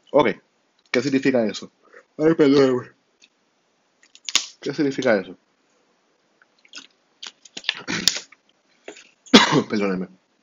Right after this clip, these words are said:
Que obviamente, eh, hay un problema que van a atender y van a empezar a medir el éxito con esta primera orden ejecutiva.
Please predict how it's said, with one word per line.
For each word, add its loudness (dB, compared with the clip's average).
Que 4
obviamente, 4
eh, -4
hay -2
un -4
problema 2
que -8
van -8
a 0
atender -2
y 0
van -4
a -6
empezar -6
a 0
medir 0
el 2
éxito -6
con -6
esta -4
primera -2
orden -2
ejecutiva. -6